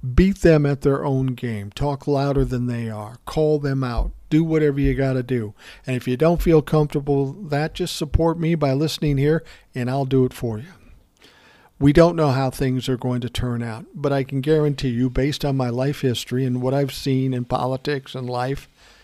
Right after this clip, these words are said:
it all gets better. We will get through it. So just relax. Don't, don't get too upset about what's going on out there, 'cause it's not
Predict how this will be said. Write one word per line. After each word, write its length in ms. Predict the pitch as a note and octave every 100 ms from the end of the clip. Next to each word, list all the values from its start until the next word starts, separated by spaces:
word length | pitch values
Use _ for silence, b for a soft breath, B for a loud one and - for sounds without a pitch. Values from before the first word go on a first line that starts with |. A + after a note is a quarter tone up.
| b b -
it 160 | C#3
all 160 | D3+ D3
gets 280 | C3+ B2 -
better. 400 | B2 A2+ C3+ -
We 200 | D#4+ C#3
will 300 | C3 C#3 D3+
get 220 | C3 B2+ B2+
through 320 | - A2+ G#2+
it. 140 | F3+
So 320 | - B2 A#2 - -
just 280 | - C#3 -
relax. 500 | B2 A#2 A#2 - -
Don't, 360 | - C3+ C3+ D#3+ B B B B
don't 240 | - C3+ B2+
get 180 | C3 -
too 260 | C3 B2
upset 540 | C#3+ A#2+ - - B2+ A#2+
about 320 | A#2 A#2+ B2+
what's 280 | B2+ B2 -
going 360 | B2+ A#2 A#2
on 240 | A#2 A#2 A#2
out 200 | A2+ -
there, 180 | A#2+
'cause 200 | A2+ C3
it's 220 | A#2 A2 -
not 360 | B2 A#2+ A#2+